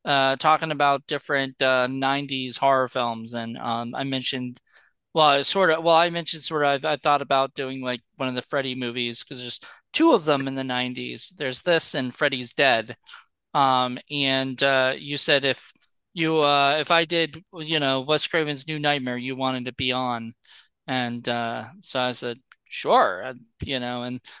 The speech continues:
I thought about it and I decided this was the time to do it. Um, so, <coughs> um, it was an interesting movie because of the fact that, um, uh,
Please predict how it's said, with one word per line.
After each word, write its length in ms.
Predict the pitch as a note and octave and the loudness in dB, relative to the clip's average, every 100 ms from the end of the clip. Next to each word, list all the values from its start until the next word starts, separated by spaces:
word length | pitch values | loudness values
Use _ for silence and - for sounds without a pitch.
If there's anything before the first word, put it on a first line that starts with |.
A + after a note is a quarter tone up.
| _ - | _ -8
I 40 | |
thought 280 | - D#3 D#3+ | 2 4 4
about 280 | E3 F3 F#3+ | 4 4 4
it 40 | |
and 100 | F3 | 0
I 80 | D3 | -2
decided 520 | D3 - D3+ D#3 D3+ | -4 -2 0 0 -2
this 220 | E3 D#3 | -4 -6
was 160 | E3+ E3 | -8 -10
the 80 | D#3+ | 0
time 240 | E3 E3+ | 0 0
to 80 | E3+ | 0
do 160 | F#3+ | 2
it. 160 | G#3+ - _ _ _ | 2 0 _ _ _
Um, 420 | C#3+ C3+ C3 B2+ B2+ - - - _ _ _ | 0 0 0 -4 -12 -10 -10 -10 _ _ _
so, 560 | - - F3+ E3+ E3 E3+ - _ _ _ _ _ - | -4 2 6 8 6 4 -4 _ _ _ _ _ -6
<coughs> 320 | - - - | -4 -4 2
um, 360 | F#3 E3+ D#3+ - | 4 4 2 -4
it 60 | F3+ | -2
was 180 | F#3 F#3 | 0 -2
an 100 | - | -4
interesting 840 | G3 - A#3 - G#3+ G3 G3 F#3 | -4 -2 -2 0 0 0 -2 -4
movie 340 | F3 E3+ A#3 A#3+ | -4 -2 -4 -6
because 720 | F3+ - D3+ C#3 C#3 C3+ - _ _ _ - | -8 -2 2 2 2 -2 -10 _ _ _ 0
of 280 | D3 D3 C#3+ | 4 4 2
the 140 | D3 | -4
fact 500 | - D#3 C#3+ C#3 - - - | 0 2 2 0 -4 -20 -4
that, 380 | C3+ B2+ B2 - _ - | 0 2 0 -4 _ -4
um, 380 | D#3+ C3 B2+ B2 _ _ _ _ _ _ _ _ _ _ - | 0 2 0 -6 _ _ _ _ _ _ _ _ _ _ 0
uh, 680 | D#3+ D#3 D3 D3 D3 D3 | 4 6 6 6 4 2